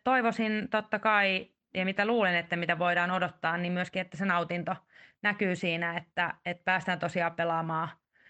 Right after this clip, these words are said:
kotiyleisön edessä ja, ja kilpailutilanne pelipaikoista on, on tosi tiukkaa, niin,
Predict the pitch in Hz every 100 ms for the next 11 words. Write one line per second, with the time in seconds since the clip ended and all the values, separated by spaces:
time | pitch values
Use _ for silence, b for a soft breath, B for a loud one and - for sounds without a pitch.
0 | b _ 226 220 196 190 185 185 175 175
1 | 175 - 175 170 170 170 175 170 196 180
2 | 175 175 175 175 175 170 190 180 175 175
3 | 170 175 175 185 180 180 - 202 202 160
4 | 185 196 180 - 170 165 170 165 170